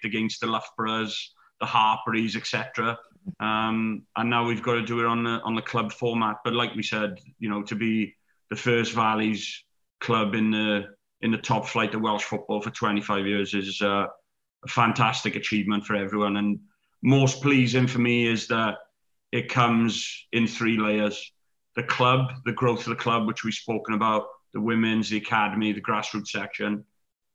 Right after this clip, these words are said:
The tremendous work off the field, um, with Paul and Savs taking the lead on that, but also the performance, you know, the players, the staff have been fantastic this season. And yes, we would have liked to have won it,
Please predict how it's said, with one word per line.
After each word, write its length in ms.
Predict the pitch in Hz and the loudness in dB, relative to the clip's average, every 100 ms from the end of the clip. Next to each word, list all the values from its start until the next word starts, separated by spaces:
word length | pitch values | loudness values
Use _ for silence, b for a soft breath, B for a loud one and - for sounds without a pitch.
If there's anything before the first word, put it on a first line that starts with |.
| _ - | _ -6
The 80 | 110 | -4
tremendous 680 | - 127 127 123 123 117 | 2 4 6 4 2 2
work 240 | 120 117 123 | 2 2 2
off 280 | 110 - | 0 -2
the 80 | 113 | -6
field, 500 | - 113 120 120 - - _ _ _ _ | -2 0 2 0 -4 -16 _ _ _ _
um, 300 | 98 101 101 | -6 -2 0
with 220 | 104 104 - | 0 -2 -4
Paul 400 | 110 110 113 110 | -4 -2 0 0
and 80 | |
Savs 500 | 107 110 107 107 104 - | -2 0 2 2 -2 -4
taking 280 | 110 - | -4 -2
the 60 | 110 | -2
lead 300 | 107 107 104 | 0 0 0
on 140 | 101 | -2
that, 220 | 104 107 - - _ _ _ - | 0 -2 -4 -12 _ _ _ -4
but 100 | 113 | -2
also 320 | 110 107 110 | -2 -2 -2
the 100 | 107 | -2
performance, 680 | - - 107 104 107 107 - | -6 -4 0 2 2 0 -2
you 80 | |
know, 120 | 101 101 | -2 -4
the 80 | |
players, 580 | 101 - 110 107 110 104 | -6 -4 -4 -2 -2 -4
the 60 | - | -8
staff 560 | - 110 104 - - - _ _ _ _ | -4 0 2 0 -8 -18 _ _ _ _
have 120 | 110 113 | -6 0
been 160 | 110 | 0
fantastic 720 | - 110 - 107 101 - 98 | 0 -2 0 -2 -4 -6 -6
this 220 | 107 101 | -6 -6
season. 440 | - 101 98 107 104 _ _ _ | -4 -4 -2 -4 -4 _ _ _
And 160 | 117 123 | 2 4
yes, 320 | 135 123 - | 6 4 4
we 80 | 127 | 4
would 100 | 117 | 4
have 80 | 117 | 4
liked 200 | 117 117 | 2 0
to 60 | |
have 80 | 110 | 0
won 200 | 113 117 | 2 2
it, 160 | 135 | 2